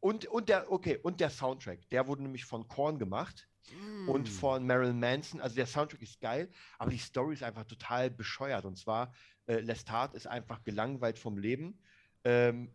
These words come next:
Speaker 1: geht einfach in eine Kiste und sagt, „Ey, ich hab keinen Bock mehr.“ Und dann hört er eine Rockband und denkt sich, „Alter, ich werd jetzt Rockstar.“ Und holt diese Rockband, wird Rockstar und damit
Speaker 2: Ah.
Speaker 1: holt er, äh,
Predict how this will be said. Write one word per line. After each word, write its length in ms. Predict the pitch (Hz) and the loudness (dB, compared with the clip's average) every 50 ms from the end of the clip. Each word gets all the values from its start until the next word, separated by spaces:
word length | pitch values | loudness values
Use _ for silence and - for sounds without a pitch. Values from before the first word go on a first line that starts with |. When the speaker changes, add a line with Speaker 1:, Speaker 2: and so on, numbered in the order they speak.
| _ _ | _ _
Speaker 1:
geht 220 | 117 107 131 127 135 | -2 0 0 0 0
einfach 220 | 131 120 - 123 | -4 -4 -2 -4
in 80 | 117 113 | -4 -4
eine 100 | 110 107 | -4 -2
Kiste 540 | - - 156 - - - 175 185 202 196 _ | -2 -2 -2 -2 -2 -4 -4 -4 -4 -6 _
und 120 | _ 131 123 | _ -6 0
sagt, 220 | 120 123 117 113 113 | 2 2 0 0 -2
„Ey, 100 | 131 135 | -4 -4
ich 100 | 127 135 | -2 -4
hab 100 | 120 120 | -10 -4
keinen 200 | - 123 113 104 | -4 -4 -2 -2
Bock 180 | 117 123 - - | -4 -6 -4 -4
mehr.“ 280 | 160 165 175 190 - _ - - - _ _ | -4 -4 -4 -4 -6 _ -20 -20 -20 _ _
Und 140 | _ 127 131 | _ 0 0
dann 160 | 131 135 120 | 2 2 4
hört 220 | 127 135 135 135 143 | 4 4 4 4 2
er 80 | 135 | 0
eine 160 | 127 123 120 | 2 2 0
Rockband 760 | 113 98 123 151 - - _ 117 107 110 127 165 214 - - - _ _ _ _ _ | 0 0 -4 -6 -6 -6 _ -4 -2 -2 -2 -4 -6 -12 -18 -20 _ _ _ _ _
und 120 | - 120 123 | -6 0 0
denkt 200 | 131 131 127 127 | 0 0 0 -8
sich, 200 | 131 120 - _ | -12 -12 -12 _
„Alter, 360 | - 120 117 104 - 95 85 - - - - _ _ _ _ _ _ | -6 -6 -6 -6 -6 -12 -12 -12 -16 -20 -20 _ _ _ _ _ _
ich 180 | - 104 - - | -10 -10 -6 -6
werd 140 | 110 101 - | -6 -6 -6
jetzt 220 | 104 - - 95 | -10 -10 -8 -2
Rockstar.“ 560 | 110 143 147 - - - - 98 82 73 - - 80 - _ _ - - - - - _ _ _ _ _ | -2 -2 -2 -2 -6 -4 -4 -4 -4 -4 -8 -12 -14 -14 _ _ -20 -20 -20 -20 -20 _ _ _ _ _
Und 180 | - 135 - - | -4 -4 0 4
holt 260 | 135 165 190 180 - | 4 4 4 2 -2
diese 140 | 135 127 117 | -2 -2 0
Rockband, 560 | 104 117 151 165 - _ 131 123 143 135 104 107 | 2 2 0 0 0 _ 0 0 0 -2 -2 -2
wird 200 | 127 127 123 104 | -2 -2 0 0
Rockstar 600 | 117 156 - - - - - 104 110 139 185 240 _ _ _ _ _ - | -2 -2 -2 -2 -10 -8 -6 -6 -6 -6 -8 -10 _ _ _ _ _ -10
und 180 | - 127 113 165 | -8 -8 -2 0
damit 400 | 127 127 143 147 151 151 156 160 | 2 2 2 2 0 0 0 -2
Speaker 2:
Ah. 600 | 160 156 151 147 143 143 131 117 110 107 107 98 | -6 -10 -10 -10 -8 -10 -10 -10 -10 -12 -10 -4
Speaker 1:
holt 280 | 110 139 165 175 180 - | 0 2 2 2 0 -2
er, 520 | - - 135 143 143 143 139 139 139 131 - - | -8 -6 -4 -4 -2 -2 -2 -2 -4 -6 -8 -6
äh, 300 | - 131 131 131 127 123 | -6 -4 -4 -4 -4 -6